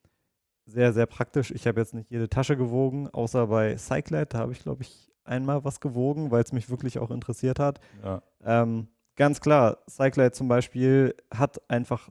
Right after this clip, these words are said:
Speaker 1: dann auch das Merkmal, der Name sagt schon, die sind halt super leicht. Also es ist ein echt, ähm, und da heben sich die Taschen eben auch ab.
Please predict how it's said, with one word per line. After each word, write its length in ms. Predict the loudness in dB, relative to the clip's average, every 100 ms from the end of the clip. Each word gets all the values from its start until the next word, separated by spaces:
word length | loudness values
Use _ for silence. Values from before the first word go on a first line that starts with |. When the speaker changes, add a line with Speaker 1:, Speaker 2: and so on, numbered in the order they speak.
| -6
Speaker 1:
dann 160 | -4
auch 140 | -4 -6
das 200 | -6 -4
Merkmal, 600 | -2 -2 -2 0 0 -2
der 320 | -4 0 2 2
Name 400 | 2 0 0 0
sagt 320 | -2 -4 -6
schon, 320 | -6 -4 -4
die 120 | -6 -8
sind 260 | -8 -4
halt 300 | 0 -2 -4
super 360 | -12 -8 -2 2
leicht. 520 | 2 2 0 -4 -14 -20 _
Also 200 | -8 -4
es 80 | -4
ist 180 | -4 -6
ein 100 | -4
echt, 260 | -4 -6 _ _ _ _ _ _
ähm, 380 | -2 0 0 -2 -6
und 180 | -2
da 100 | 2 4
heben 240 | 2 0
sich 140 | -4
die 100 | -6
Taschen 300 | -4 -4 -4
eben 180 | -6 -4
auch 120 | -4 -2
ab. 240 | -4 -4